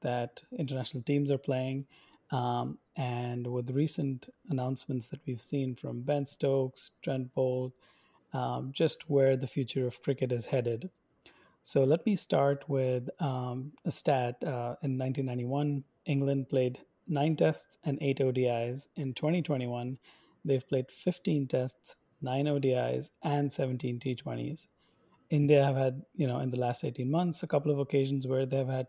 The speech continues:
two elevens playing, one getting ready for a test match or playing a test match, the other playing, um, a one-off one-day series or test series.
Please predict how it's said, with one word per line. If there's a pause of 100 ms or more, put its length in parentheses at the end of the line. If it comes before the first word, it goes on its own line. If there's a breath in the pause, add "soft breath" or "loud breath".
two
elevens
playing,
one
getting
ready
for
a
test
match
or
playing
a
test
match, (420 soft breath)
the
other (200)
playing,
um,
a
one-off
one-day
series
or
test
series.